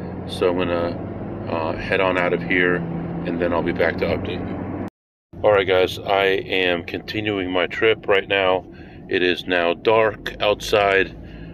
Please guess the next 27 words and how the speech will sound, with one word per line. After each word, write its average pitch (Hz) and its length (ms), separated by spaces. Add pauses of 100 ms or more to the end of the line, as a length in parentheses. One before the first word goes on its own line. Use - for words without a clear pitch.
(140)
Uh, 85 320
I'm 85 120
on 95 200
my 92 140
way 87 200
home. - 1120
Uh, 80 400
it's - 160
thirty 98 360
degrees. 95 840 (380)
Snow's 101 420
still 110 220
coming 95 320
down. 90 560 (480)
Probably 98 840
an 95 140
eighth - 440
to 95 720 (600)
a - 40
quarter 107 480
inch 101 460
of 92 240
snow 104 520
on 92 260
the 90 80
ground 101 420
now. 92 320